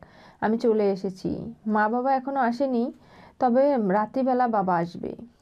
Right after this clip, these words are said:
আমাকে তো মা আসতেই দিচ্ছিল না। দেখো ডলি, একটা কথা না বলে পারছি না। তোমার মা তিতিরকে মেনে নিতে পারছে না। ওর মতো একটা ভালো মেয়ে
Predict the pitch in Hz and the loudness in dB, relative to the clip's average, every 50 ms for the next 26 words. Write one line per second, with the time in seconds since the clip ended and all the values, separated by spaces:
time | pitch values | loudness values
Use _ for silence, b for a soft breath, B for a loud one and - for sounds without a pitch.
0 | _ - - - - 196 202 208 208 240 233 247 233 233 226 214 214 226 - - | _ -20 -12 -6 -2 -2 0 0 0 -2 -2 0 0 2 2 2 0 -2 -2 -2
1 | 277 269 240 226 202 - - - - 180 170 170 165 165 - - - 202 - - | 0 0 2 2 0 -2 -2 -2 0 0 0 0 -2 -4 -6 -6 -8 -10 -12 -18
2 | _ _ _ _ - 185 185 185 185 - - 190 196 196 214 269 359 - B B | _ _ _ _ -4 -2 0 0 0 0 0 2 2 2 2 0 -2 -4 B B
3 | B B B B B B 226 233 - 277 269 262 247 247 269 262 254 220 208 202 | B B B B B B -4 -2 0 0 0 0 0 0 0 0 0 2 2 2
4 | 214 226 240 233 233 202 196 190 - - 208 185 175 165 175 175 240 240 247 262 | 2 2 2 0 0 -2 -2 -4 -6 -4 -2 -2 -2 -2 -2 -2 0 0 2 2
5 | 269 262 240 226 220 220 226 247 247 B B B B B B B - 262 247 269 | 2 0 0 0 0 0 0 0 -2 B B B B B B B -2 0 0 2
6 | 277 262 262 294 269 254 240 240 240 240 240 240 254 240 220 196 202 - - 247 | 0 0 0 0 0 2 2 2 2 2 2 0 0 0 0 -2 -2 -4 -6 -4
7 | 226 226 208 202 214 226 233 233 240 240 240 240 240 240 247 233 190 180 202 190 | -2 0 0 2 2 2 2 2 0 -2 -2 -4 -4 -2 -2 -2 -2 0 0 2
8 | 214 226 220 214 208 208 214 220 196 190 208 | 2 2 2 0 0 0 0 0 0 -2 -4